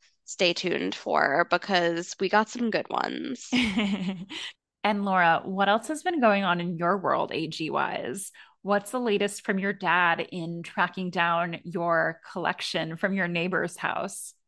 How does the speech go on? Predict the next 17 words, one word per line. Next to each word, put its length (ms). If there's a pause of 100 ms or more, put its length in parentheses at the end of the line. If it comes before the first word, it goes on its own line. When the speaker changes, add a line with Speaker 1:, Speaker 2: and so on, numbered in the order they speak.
Speaker 1:
I 640 (520)
still 360
have 220
not 160
received 340
an 80 (100)
update 680 (140)
on 760 (180)
the 640
American 560
Girl 240
dolls. 580 (100)
He 200
basically 440
said 340
that 280
he 480